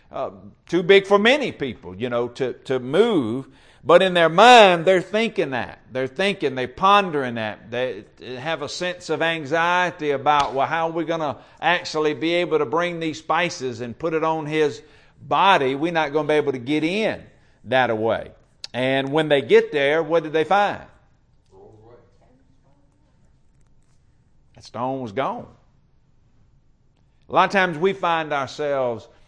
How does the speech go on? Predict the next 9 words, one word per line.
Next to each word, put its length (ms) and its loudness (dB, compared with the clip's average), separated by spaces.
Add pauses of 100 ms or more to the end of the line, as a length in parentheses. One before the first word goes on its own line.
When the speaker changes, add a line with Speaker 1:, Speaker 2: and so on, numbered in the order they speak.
(180)
Speaker 1:
anxious 520 -8
about 420 -2
things 540 -10
that 160 0
are 80 2
out 180 2
of 120 -2
our 160 -2
control 760 -6